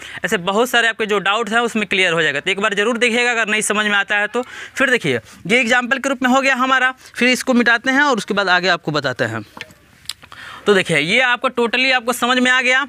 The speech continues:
ऐसे भी कुछ सेंटेंस होते हैं जिन्हें हमें क्या करना पड़ता है, पैसिव वॉइस में बना। देखिए एक झाड़ू खरीदा गया, तो एक झाड़ू खरीदा गया तो झाड़ू स्वयं, स्वयं थोड़ी ना खरीदा गया, उसको खरीदने वाला कोई ना कोई होगा। तो देखिए झाड़ू हमारा क्या है, झाड़ू हमारा कर्म है,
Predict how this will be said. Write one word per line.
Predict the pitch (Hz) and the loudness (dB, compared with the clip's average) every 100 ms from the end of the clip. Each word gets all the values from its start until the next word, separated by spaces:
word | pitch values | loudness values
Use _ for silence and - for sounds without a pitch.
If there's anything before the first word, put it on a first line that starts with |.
| - | -4
ऐसे | - 175 202 - 262 | -2 -2 -2 -2 -2
भी | 247 | -2
कुछ | 254 - | -4 -2
सेंटेंस | 254 240 254 254 254 | -2 0 0 0 0
होते | 247 254 | 0 2
हैं | 247 247 | 0 0
जिन्हें | 240 247 | 0 0
हमें | 247 | 0
क्या | 247 | -2
करना | 247 233 247 | -2 0 0
पड़ता | 233 247 | 2 -2
है, | |
पैसिव | 247 226 214 254 | 0 -2 0 0
वॉइस | 247 240 | 0 0
में | 233 | 0
बना। | 226 226 | 2 0
देखिए | 190 214 160 151 220 | 0 -2 0 2 2
एक | 254 208 | 0 -2
झाड़ू | 214 233 254 | -2 0 0
खरीदा | 226 220 214 220 | -2 -2 0 -2
गया, | 175 123 101 - - - | -2 -4 -4 -14 -12 0
तो | |
एक | 220 269 269 | 2 2 0
झाड़ू | 196 202 254 | 0 0 -2
खरीदा | 247 240 233 247 | -2 -2 0 0
गया | 247 247 | 0 -2
तो | 247 185 | -2 -4
झाड़ू | 185 226 | -2 -2
स्वयं, | 254 262 262 | -4 -4 -6
स्वयं | 190 262 285 | -4 -2 0
थोड़ी | 262 302 | 0 0
ना | 302 | 0
खरीदा | 220 196 | 0 0
गया, | 165 160 | 2 -2
उसको | 190 254 | -2 -4
खरीदने | 220 220 240 254 | -2 -2 0 0
वाला | 254 | 0
कोई | 254 247 | 0 -2
ना | 247 | -2
कोई | 247 247 302 359 - - - | 0 0 2 0 -6 -10 -2
होगा। | 220 190 | 0 0
तो | 147 185 | -2 -2
देखिए | - 262 185 | 0 0 0
झाड़ू | 160 175 208 285 | 0 0 0 0
हमारा | 262 277 269 | 0 2 2
क्या | 285 240 | 0 -2
है, | 139 104 - - - - | -4 -8 -12 -20 -20 -14
झाड़ू | - 175 208 | -4 -2 0
हमारा | 262 269 269 | 2 2 0
कर्म | 262 269 240 | 0 -2 0
है, | 147 120 | -2 -4